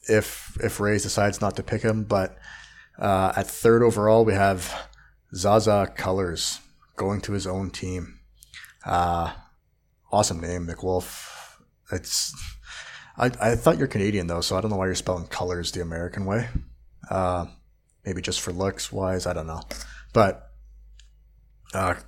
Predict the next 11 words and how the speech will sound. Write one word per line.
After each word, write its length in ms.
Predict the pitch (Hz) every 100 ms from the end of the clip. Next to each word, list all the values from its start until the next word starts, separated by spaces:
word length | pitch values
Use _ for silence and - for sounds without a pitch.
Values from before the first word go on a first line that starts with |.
| - -
yeah, 120 | 113
colors, 440 | - 117 107 95 -
again, 440 | 98 101 104 92 - - - - - - _ -
meta 280 | 87 87
player. 420 | 82 82 85 82 - - _ _ _ _ - _
Recreate 640 | 104 101 - 98 101 101 101
meta 180 | 95
players. 560 | 92 95 95 95 95 - -
It's 180 | 101 107
not 160 | 90
getting, 380 | 95 90 87 90